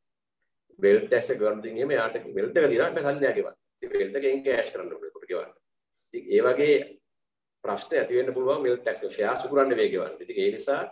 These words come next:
වෙල්ත් ටැක්ස් එකේ තියෙන ප්‍රශ්න තමයි සමහර කට්ටියට වෙල්ත් තිබ්බට ගෙවීමේ සල්ලි හැකියාවක් නැහැ.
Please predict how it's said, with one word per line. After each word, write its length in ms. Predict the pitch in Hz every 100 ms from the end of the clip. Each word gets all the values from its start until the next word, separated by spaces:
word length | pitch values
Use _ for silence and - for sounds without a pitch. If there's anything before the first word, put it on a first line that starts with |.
| - _ _ _ _ -
වෙල්ත් 200 | 95 110
ටැක්ස් 300 | - 127 -
එකේ 220 | 139 135 131
තියෙන 340 | 131 131 123 -
ප්‍රශ්න 360 | 90 - -
තමයි 220 | 127 135
සමහර 360 | 117 110 113 120
කට්ටියට 340 | 120 135 123
වෙල්ත් 200 | 101 101 -
තිබ්බට 380 | 104 101 139
ගෙවීමේ 380 | - 113 127 147
සල්ලි 320 | - 104 143
හැකියාවක් 500 | 147 147 135 - -
නැහැ. 200 | - -